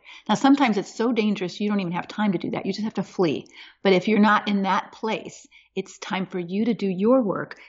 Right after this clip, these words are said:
so that you can begin. And I call that core strength in the book. How do you build your core strength so that you can be wise and discerning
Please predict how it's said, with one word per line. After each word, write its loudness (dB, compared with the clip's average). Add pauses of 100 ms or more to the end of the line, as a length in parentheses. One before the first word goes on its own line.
so -2
that 0
you 2
can 6
begin. 0
And -2
I 2
call 4
that 0
core -4
strength -4
in -2
the -2
book. -4 (220)
How -2
do 4
you 6
build 0
your -2
core -4
strength -2 (120)
so -2
that 0
you 4
can 2
be 0 (180)
wise 2
and 6
discerning 0